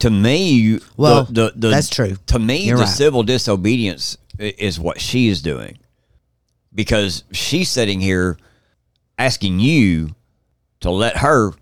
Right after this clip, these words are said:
Speaker 1: trample on your rights to
Speaker 2: She's
Speaker 1: keep and bear arms.
Speaker 2: she's not even asking. She's just telling.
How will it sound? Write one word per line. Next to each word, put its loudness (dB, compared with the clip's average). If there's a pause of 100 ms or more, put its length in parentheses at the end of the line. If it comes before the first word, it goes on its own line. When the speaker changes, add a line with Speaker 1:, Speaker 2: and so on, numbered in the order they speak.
Speaker 1:
trample 0
on 2
your 4
rights -2 (480)
to -8
Speaker 2:
She's -2
Speaker 1:
keep 2
and 0
bear 2
arms. 2
Speaker 2:
she's -6
not 0
even -2
asking. -6
She's -8
just -8
telling. -6